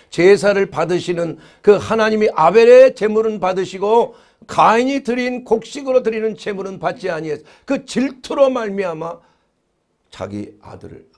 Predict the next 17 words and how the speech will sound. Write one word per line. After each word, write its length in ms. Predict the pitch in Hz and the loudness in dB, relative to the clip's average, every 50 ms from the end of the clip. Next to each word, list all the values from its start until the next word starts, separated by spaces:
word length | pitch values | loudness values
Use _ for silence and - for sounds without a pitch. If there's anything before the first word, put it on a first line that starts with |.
| _ _ 98 95 87 - | _ _ -18 -18 -18 -20
동생을 480 | - - 101 98 95 - 90 92 95 101 | -16 -14 -14 -14 -14 -16 -18 -18 -20 -20
죽이고 360 | - - 95 98 101 101 95 | -20 -20 -20 -20 -18 -18 -18
마는 280 | 90 90 87 98 104 104 | -18 -18 -20 -20 -20 -20
그러한 480 | - _ 127 127 123 139 160 160 - _ _ _ _ _ | -20 _ -18 -16 -16 -16 -18 -18 -20 _ _ _ _ _
엄청난 540 | - 131 143 135 - - 151 151 143 139 131 | -10 -10 -10 -10 -12 -16 -16 -14 -14 -16 -16
사건이 480 | - - - - - _ 131 131 135 | -16 -16 -18 -18 -16 _ -16 -14 -14
일어났지 500 | - - 135 147 143 135 131 131 _ 226 | -16 -16 -16 -16 -18 -18 -20 -20 _ -20
않습니까? 340 | 160 - - - _ _ _ _ _ _ _ _ _ _ _ | -20 -20 -20 -20 _ _ _ _ _ _ _ _ _ _ _
그래서 480 | _ - 180 180 151 151 190 175 175 - - _ _ | _ -10 -10 -8 -6 -6 -6 -6 -6 -8 -14 _ _
우리로 340 | 143 170 180 180 175 175 160 | -2 -2 -2 0 0 0 0
하여금 300 | 156 165 156 147 151 147 | 0 -2 -4 -6 -6 -10
카인의 520 | - - - - 170 165 156 151 151 147 | -14 -20 -12 -10 -8 -6 -6 -6 -6 -8
후예라는 540 | 135 - - - - 143 139 135 123 120 131 | -10 -10 -12 -8 -8 -6 -6 -6 -10 -10 -12
말이 280 | 123 117 113 110 117 117 - _ _ _ _ _ _ | -12 -12 -12 -12 -14 -16 -18 _ _ _ _ _ _
생겨난 500 | - - 160 139 135 131 113 101 104 117 | -18 -14 -10 -8 -8 -8 -8 -10 -10 -12
거 100 | - 107 | -12 -12
아닙니까? 760 | 101 101 104 101 101 101 - - 95 _ - _ 71 _ | -14 -14 -14 -16 -18 -20 -20 -20 _ _ -20 _ _ _